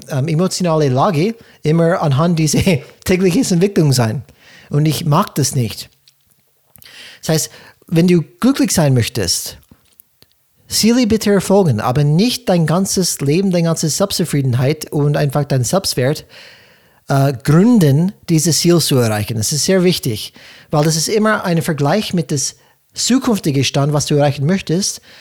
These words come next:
mit das Ist-Stand, die du nicht akzeptierst. Und wie gesagt, das, die, die Grundlage für Glück ist, dass du das Ist, das jetzige Situation auch voll akzeptieren kannst. Wollte einfach nur ergänzen,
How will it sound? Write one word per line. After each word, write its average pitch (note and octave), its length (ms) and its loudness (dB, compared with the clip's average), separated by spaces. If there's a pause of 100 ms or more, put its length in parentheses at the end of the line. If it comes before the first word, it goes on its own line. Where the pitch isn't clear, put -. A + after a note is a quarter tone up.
(180)
mit D#3 160 -2
das E3 160 -4
Ist-Stand, E3+ 640 -2
die E3 60 0
du E3 100 2
nicht B3 320 0
akzeptierst. G3 720 -2 (320)
Und D#3 80 -2
wie D#3+ 60 2
gesagt, E3+ 300 -2
das, D3 180 0 (460)
die, C#3+ 300 0
die B2+ 320 -2
Grundlage G3+ 440 0
für E3+ 140 -2
Glück E3 360 -2 (380)
ist, D#3+ 140 -2
dass D3+ 120 -2
du E3 100 -2
das C#3+ 240 -4 (200)
Ist, - 400 -2 (180)
das D3+ 220 -2
jetzige G#3 420 0
Situation F3+ 600 -2 (360)
auch E3 280 -2 (160)
voll C3 240 0
akzeptieren G#2+ 420 -4
kannst. - 400 -10 (320)
Wollte D#3+ 240 0
einfach F#3+ 280 0
nur F3 120 2
ergänzen, D#3 640 0